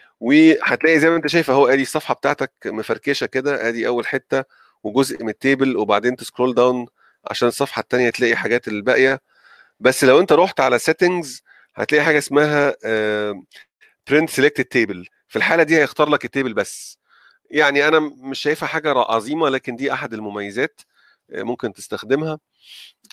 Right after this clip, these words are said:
آه، الحاجه اللي بعد كده اوتوماتيكلي كوبينج الفورمولا. انا النهارده لو، آه، جيت عايز زي ما قلنا نعمل let's say ten percent على ديسكاونت على الاوردر فاليو، فهروح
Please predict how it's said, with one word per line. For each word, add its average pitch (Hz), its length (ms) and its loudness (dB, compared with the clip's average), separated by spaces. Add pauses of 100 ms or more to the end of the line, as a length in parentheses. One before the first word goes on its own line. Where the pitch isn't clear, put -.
آه، 120 160 2
الحاجه 165 260 0
اللي 160 120 6
بعد 113 180 2
كده 165 220 2
اوتوماتيكلي 143 560 0
كوبينج 147 400 -2
الفورمولا. 101 520 -4 (720)
انا 143 100 6
النهارده 156 420 4
لو، 151 400 4
آه، 113 440 0
جيت 117 260 -4
عايز 135 300 0
زي 113 220 -2
ما 135 80 2
قلنا 139 160 0
نعمل 131 340 0 (200)
let's 139 360 -2
say 143 60 0 (100)
ten 156 60 -2 (120)
percent - 420 -6 (540)
على 127 340 2
ديسكاونت 131 440 -4
على 117 200 -2
الاوردر 120 340 -4
فاليو، 165 360 0
فهروح 147 460 -2